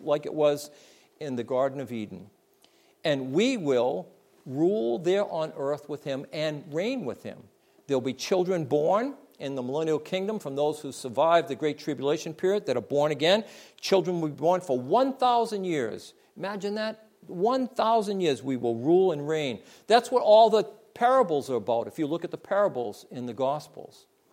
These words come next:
The kingdom of God starts off small, like a, like a tiny mustard seed, and then it grows great, exceedingly great. That's all about the millennial kingdom. It's all about the promise to the Jews, and now to us Gentiles. We're gonna rule and reign with him.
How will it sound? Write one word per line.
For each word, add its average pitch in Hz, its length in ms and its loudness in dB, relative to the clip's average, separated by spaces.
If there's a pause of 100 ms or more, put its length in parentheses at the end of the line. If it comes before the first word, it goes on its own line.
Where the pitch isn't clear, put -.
(540)
The 170 80 0
kingdom 220 340 0
of 147 100 -2
God 240 300 4
starts - 380 0
off 147 180 0
small, 190 560 2
like 127 200 0
a, 110 120 -4 (220)
like 135 180 -6
a 135 80 -2
tiny 196 400 -4
mustard 180 380 -4
seed, 120 140 -8
and 131 100 -6
then 156 80 -4
it 139 60 -10
grows 117 280 -4
great, 113 380 -10
exceedingly 107 680 -8
great. 95 360 -14 (520)
That's 131 240 -6
all 190 280 4
about 139 300 2
the 165 60 -6
millennial 143 380 -4
kingdom. 214 480 -10 (680)
It's - 160 -6
all 170 140 6
about 180 240 2
the 180 80 -2
promise 220 520 0
to - 120 -4
the 147 140 -4
Jews, 196 460 0
and 143 180 0
now 160 200 6
to 180 200 0
us 185 160 2
Gentiles. 247 500 0
We're 262 200 -2
gonna 190 200 2
rule 175 320 2
and 208 140 -2
reign 233 180 -2
with 175 140 -2
him. 110 140 -4